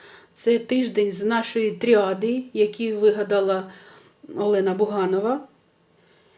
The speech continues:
Перший тиждень місяця ми розпочинаємо свої процеси. Другий тиждень ми за допомогою магічного кубіка просуваємо наші процеси. А останній тиждень Оленка нам виділяє на визволення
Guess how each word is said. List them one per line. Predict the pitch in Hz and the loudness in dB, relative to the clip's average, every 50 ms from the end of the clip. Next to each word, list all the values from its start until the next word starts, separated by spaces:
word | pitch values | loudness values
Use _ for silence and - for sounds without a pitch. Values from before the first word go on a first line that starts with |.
| _ _ _ _ _ | _ _ _ _ _
Перший | - 277 285 269 254 - - 262 247 | 0 0 0 0 -2 -2 -4 -4 -4
тиждень | 240 - 254 254 226 214 240 240 240 240 | -2 -2 -2 -2 0 0 0 2 4 4
місяця | 240 240 240 - 226 220 - 226 220 | 4 2 2 0 0 -2 -2 -4 -2
ми | 226 247 | 0 2
розпочинаємо | 254 247 240 - - 233 - - 247 226 202 185 185 185 190 202 226 226 | 2 2 2 0 -4 -4 -2 -2 0 0 0 0 0 0 0 -2 -2 -4
свої | - 247 254 262 262 | -2 0 0 0 2
процеси. | 254 247 262 254 - - 262 247 254 254 - 269 262 262 262 - _ _ - - - - - _ _ | 2 2 2 2 2 2 2 2 2 0 -4 -8 -8 -8 -10 -14 _ _ -20 -20 -20 -20 -20 _ _
Другий | - 208 269 302 285 233 247 233 | -8 -2 0 0 2 2 0 -2
тиждень | 240 - 240 233 220 208 190 185 202 202 196 190 185 185 185 | -2 -2 -2 -4 -4 -4 -4 -4 -2 -2 -2 -4 -8 -8 -8
ми | 214 220 233 240 226 220 202 208 202 - - - _ _ - | -6 -2 -2 0 0 0 0 -2 -4 -10 -18 -20 _ _ -6
за | 202 214 220 | -4 -2 0
допомогою | 220 233 226 240 240 240 240 233 214 214 226 220 226 220 214 214 214 - - _ _ - - | 2 2 2 4 2 2 2 0 -2 -4 -4 -2 -2 -2 -2 -4 -6 -10 -16 _ _ -18 -12
магічного | 214 214 226 214 233 220 - - 220 214 208 214 208 202 | -8 -6 -4 -4 -4 -6 -6 -6 -6 -6 -4 -4 -6 -6
кубіка | 202 - 233 214 214 208 208 - 202 196 190 190 185 185 - - - _ | -6 -6 -6 -6 -4 -6 -6 -6 -6 -6 -6 -6 -8 -12 -20 -20 -20 _
просуваємо | - - 247 240 240 262 240 208 190 180 180 180 190 196 214 220 | -6 -4 -4 -2 -2 -2 -2 -2 -2 -2 -2 -2 -2 -2 -2 -2
наші | 233 240 240 - 269 | -4 -4 -4 -6 -4
процеси. | - 269 269 269 - 269 277 269 - 285 285 277 - - - - - - - - _ _ - | -2 -2 -2 0 0 0 0 0 -2 -6 -8 -8 -10 -16 -20 -20 -20 -20 -20 -20 _ _ -6
А | 196 202 208 202 | -4 -2 -2 -2
останній | 220 214 - - 233 226 254 262 269 269 277 269 | -2 -4 -4 -4 -2 0 2 2 2 2 2 0
тиждень | 269 - - 240 262 254 233 240 262 254 240 | -2 -2 -2 -2 -2 -2 0 0 0 0 2
Оленка | 233 220 214 214 233 247 233 240 240 226 | 2 2 2 2 0 -2 -2 -2 -4 -2
нам | 220 214 220 226 233 | -2 0 -2 0 -2
виділяє | 220 220 196 202 220 214 214 208 214 226 240 233 233 220 214 | -2 -4 -4 -4 -4 -2 0 0 2 2 2 2 2 0 0
на | 214 208 208 214 214 220 214 214 220 | -4 -4 -2 -2 -2 -4 -6 -8 -6
визволення | 190 214 233 208 220 226 233 233 233 233 226 226 220 226 | -2 -2 -2 0 0 0 0 0 0 0 -2 -2 -4 -6